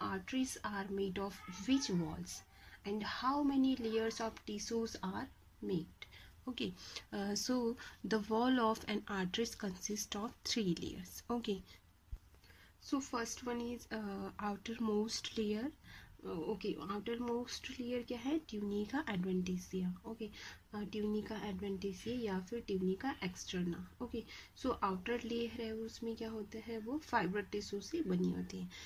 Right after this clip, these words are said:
किससे बनी होती है? fibrous tissue से बनी होती है। Okay, and इसमें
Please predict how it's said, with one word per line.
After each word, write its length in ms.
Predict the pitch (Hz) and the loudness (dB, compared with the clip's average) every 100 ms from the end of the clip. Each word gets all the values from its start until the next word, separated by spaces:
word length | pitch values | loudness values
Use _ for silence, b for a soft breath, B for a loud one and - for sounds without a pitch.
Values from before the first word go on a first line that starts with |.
| B - | B -4
किससे 260 | 226 - | 2 4
बनी 220 | 233 240 | 6 4
होती 260 | 240 233 240 | 4 0 2
है? 160 | 262 311 | 4 2
fibrous 800 | - 202 185 180 262 320 - - | 4 4 4 4 2 2 -2 -2
tissue 300 | 208 185 180 | 0 0 0
से 160 | 180 | 0
बनी 240 | 185 175 - | -2 -2 -2
होती 280 | - 180 185 | -4 -6 -6
है। 100 | 180 B B B | -6 B B B
Okay, 320 | 254 240 226 - | -2 -2 -6 0
and 320 | 208 214 214 220 - | 2 2 0 0 0
इसमें 540 | 214 - 233 240 240 | -4 -2 -2 0 -2